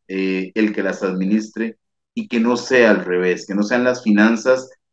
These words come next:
la, mal administradas, porque las finanzas no son malas. Todos queremos dinero y nos gusta. De eso creo que no hay ninguna duda. El tema es que esas finanzas no me administren a mí, haciéndome caer en decisiones que no ayuden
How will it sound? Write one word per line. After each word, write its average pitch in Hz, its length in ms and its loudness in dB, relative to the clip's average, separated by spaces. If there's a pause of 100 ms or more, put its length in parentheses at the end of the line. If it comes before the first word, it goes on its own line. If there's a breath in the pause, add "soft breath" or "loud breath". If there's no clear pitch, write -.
(100)
la, 104 380 4
mal 127 200 4
administradas, 127 920 0
porque 104 180 -6
las 95 140 -2
finanzas 107 360 0
no 147 100 0
son 151 200 -2
malas. 120 420 0
Todos 147 280 2
queremos 160 340 0
dinero 151 260 0
y 190 40 -2
nos 117 160 0
gusta. 107 360 -6 (360)
De 107 100 2
eso 131 140 -2
creo 143 160 -2
que 135 100 -4
no 117 100 2
hay 117 80 2
ninguna 104 360 2
duda. 151 360 2 (380)
El 107 180 0
tema 135 320 2
es - 140 2
que - 120 10
esas - 240 6
finanzas 131 600 -4 (500)
no 117 280 2
me 139 140 0
administren 123 680 0
a 123 60 -2
mí, 120 420 -2 (120)
haciéndome 107 600 0
caer 117 280 0
en 120 120 -4
decisiones 117 580 -6
que 92 120 -10
no 98 200 -2
ayuden 110 520 -2